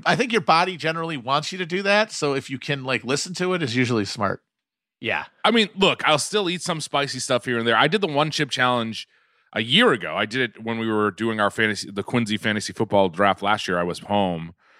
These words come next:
Speaker 3: and someone brought one, and I was like, "I'll do it. How bad could it be?" And it was so bad, like, so horribly bad
Speaker 1: Ugh,
Speaker 3: for
Speaker 1: no, thank
Speaker 3: five
Speaker 1: you.
Speaker 3: minutes or whatever. It just sucked. When it just sucks, what's, what fun is it when it, when you're like,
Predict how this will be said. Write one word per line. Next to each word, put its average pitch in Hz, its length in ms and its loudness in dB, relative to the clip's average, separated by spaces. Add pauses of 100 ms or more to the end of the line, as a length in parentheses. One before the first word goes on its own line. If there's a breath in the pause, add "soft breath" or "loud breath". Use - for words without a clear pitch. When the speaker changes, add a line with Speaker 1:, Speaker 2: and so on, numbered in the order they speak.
(280 soft breath)
Speaker 3:
and 113 100 0
someone 127 300 4
brought 110 300 6
one, 101 200 0
and 95 80 -2
I 95 40 0
was 95 120 -2
like, 95 180 -4
"I'll 226 100 -2
do 117 260 -2
it. 135 60 0
How 156 160 4
bad 147 280 0
could 131 100 -2
it 110 120 -6
be?" 110 300 -2
And 107 80 -6
it 107 60 -8
was 101 140 -8
so 131 380 4
bad, 87 640 0 (720)
like, 104 180 0
so 120 320 4
horribly 104 580 4
bad 90 480 0
Speaker 1:
Ugh, 120 100 -2
Speaker 3:
for 87 260 -4
Speaker 1:
no, 156 140 -4
thank 135 300 -4
Speaker 3:
five 92 360 2
Speaker 1:
you. 92 60 -10
Speaker 3:
minutes 90 340 -4
or 87 100 2
whatever. 80 400 -2
It 80 80 -10
just - 220 -10
sucked. - 580 -8 (760)
When 202 120 4
it 214 60 2
just - 220 2
sucks, 214 520 0
what's, 202 300 -2
what 226 180 2
fun 240 220 -4
is 214 140 0
it 147 100 -4
when 147 100 -2
it, 123 160 -2
when 135 260 2
you're 131 160 2
like, 117 300 2